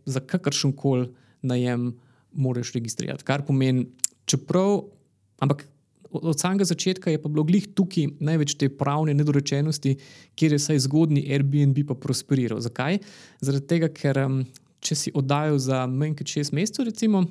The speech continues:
pol nisi bil pod stanovanjskim zakonom, kar pomeni, nisi bil dolgoročni najemodajalec. Po drugi strani, če nisi, ne vem, imel sem to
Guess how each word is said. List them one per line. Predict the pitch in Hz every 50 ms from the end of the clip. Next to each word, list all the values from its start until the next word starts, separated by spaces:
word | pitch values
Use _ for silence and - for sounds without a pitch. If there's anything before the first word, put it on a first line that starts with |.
| - - _ _
pol | _ - 170 165 160
nisi | 156 165 165 - - 156
bil | 139 139 139 135 131 131 135 139 - - _ _
pod | _ - 139 139 139 - - - - - - - _
stanovanjskim | _ - - 139 135 131 135 135 147 147 - - 143
zakonom, | 131 120 127 - 147 143 135
kar | 131 135 131
pomeni, | - 131 135 135 139
nisi | 147 139 -
bil | 139 131 131 131 127
dolgoročni | 127 131 139 131 135 131 127 127 131 143 165 - - 175 175 170 -
najemodajalec. | - 160 156 156 156 151 156 156 147 147 135 135 147 185 226 220 - - - - _
Po | _ - 151
drugi | 160 196 196 -
strani, | - - 190 190 185 185 190 190 190
če | 180 185 - -
nisi, | 160 165 175 180 175 - 165
ne | 151 147
vem, | 143 147 151 143
imel | 143 143 147 147
sem | 143 - 160 151
to | 143 151 143